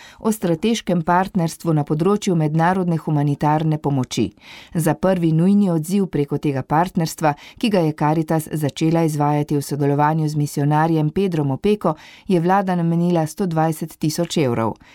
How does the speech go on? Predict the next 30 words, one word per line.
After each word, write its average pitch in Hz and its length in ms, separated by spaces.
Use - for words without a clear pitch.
Pedro 143 340
Opeka 170 360
je 151 160
izrazil 156 440
hvaležnost 160 680
vladi 160 380
za 151 140
pomoč 156 480
revnim 190 520
družinam 160 480
na 147 100
Madagaskarju, 135 840
katerih 139 460
stanje 170 500
je 170 100
pandemija 165 720
še - 220
poslabšala. 120 840
V 185 80
Z 262 160
D 196 80
A 147 200
se 170 120
začenja 170 480
prvi 202 380
mednarodni 165 680
vrh 202 400
o 160 80
verski 185 440
svobodi. 123 580